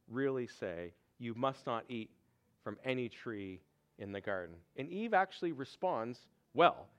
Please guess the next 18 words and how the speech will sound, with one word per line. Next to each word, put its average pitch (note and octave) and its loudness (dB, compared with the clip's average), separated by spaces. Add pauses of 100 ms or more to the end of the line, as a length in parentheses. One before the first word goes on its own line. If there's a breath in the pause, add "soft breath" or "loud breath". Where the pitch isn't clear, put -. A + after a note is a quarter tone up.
She C3+ -4
gives E3 2
the D3+ 0
boundaries. B2 2 (200)
She B2+ -2
says, A#2 4 (600)
"God B2+ 4
said C#3 2
this, G#3 2 (140)
and G#2+ 0
if A#2+ -4
we D3 4
eat G3+ 8
of G#3+ 8
it, A3 2 (360)
we're B2+ 2
gonna C#3+ 4
die." C3 8